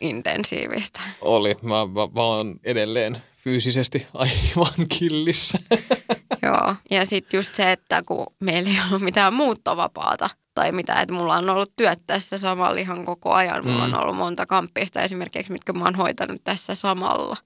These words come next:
Speaker 2: Jep.
Speaker 1: Sit on vielä esikoisen koulu.
Speaker 2: Mm,
Speaker 1: Viisi
Speaker 2: mun
Speaker 1: tuntia joka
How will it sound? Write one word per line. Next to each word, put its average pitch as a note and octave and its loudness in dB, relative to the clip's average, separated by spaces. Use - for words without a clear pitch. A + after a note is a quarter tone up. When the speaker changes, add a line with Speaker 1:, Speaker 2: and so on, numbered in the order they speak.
Speaker 2:
Jep. G#2+ -2
Speaker 1:
Sit - -2
on F3 2
vielä D#3+ 2
esikoisen - -2
koulu. G3 2
Speaker 2:
Mm, A#2 -2
Speaker 1:
Viisi A2+ 2
Speaker 2:
mun A2+ 0
Speaker 1:
tuntia F3 -2
joka F3 0